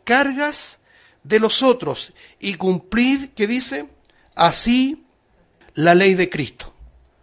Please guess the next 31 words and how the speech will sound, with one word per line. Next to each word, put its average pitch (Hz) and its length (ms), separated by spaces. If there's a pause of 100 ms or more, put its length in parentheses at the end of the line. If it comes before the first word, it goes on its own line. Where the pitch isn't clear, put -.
(280)
La 160 220
ley 226 280
de 202 160
Cristo, - 480
un 180 180
mandamiento, 196 720
un 170 100
estatuto, 175 500
un 175 120
decreto 240 400
de 240 120
Cristo, - 360
sobrellevar 151 640
las 208 160
cargas 170 380
los 156 200
unos, 135 280 (560)
eh, 113 560 (640)
las - 160
cargas 165 320
de, 147 100 (160)
de 139 460 (560)
los 143 260
unos, 254 240
las 226 140
cargas 170 260
de 156 60
los 131 220
otros. - 240 (840)
Es 156 140
decir, 180 460